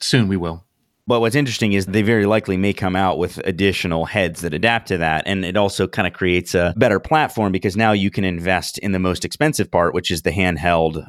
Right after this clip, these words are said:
Speaker 2: actual hub that also can be used as a micromanometer, depending on which model you buy. I'm gonna encourage you, if you are going to purchase the Testo four forty, to go ahead and get the four forty D P, which is the differential pressure,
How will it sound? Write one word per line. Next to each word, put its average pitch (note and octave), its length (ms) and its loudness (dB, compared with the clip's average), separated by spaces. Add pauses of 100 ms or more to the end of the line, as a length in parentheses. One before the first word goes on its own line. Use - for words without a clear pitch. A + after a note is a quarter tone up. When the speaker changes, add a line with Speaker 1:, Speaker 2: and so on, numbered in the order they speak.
(200)
Speaker 2:
actual E2 440 -2
hub F2+ 500 2 (400)
that F2 100 2
also F2 400 0
can E2+ 220 -2
be D#2+ 80 -2
used D#2+ 340 0
as D#2 220 0
a D#2+ 240 2
micromanometer, E2+ 640 0
depending D#2+ 320 -2
on D#2+ 100 0
which E2 300 -4
model D#2+ 320 0
you D#2+ 160 -2
buy. D#2+ 260 2
I'm G#2+ 220 2
gonna G2+ 160 2
encourage F#2+ 500 0
you, F2 100 2
if F#2 200 0
you F#2+ 140 0
are G#2 260 2
going F#2+ 180 0
to E2 80 -4
purchase F2 500 -2 (520)
the G#2 100 0
Testo F#2+ 340 2
four F#2 200 2
forty, E2+ 320 2
to E2+ 100 -2
go F#2 140 4
ahead F2 200 0
and E2 160 -4
get F2+ 200 0
the F2+ 80 -4
four F#2+ 200 0
forty E2 320 -2
D E2 200 -4
P, F#2 280 -4
which F2 200 -4
is E2 80 -6
the E2 80 -2
differential F2 420 0
pressure, E2+ 420 -2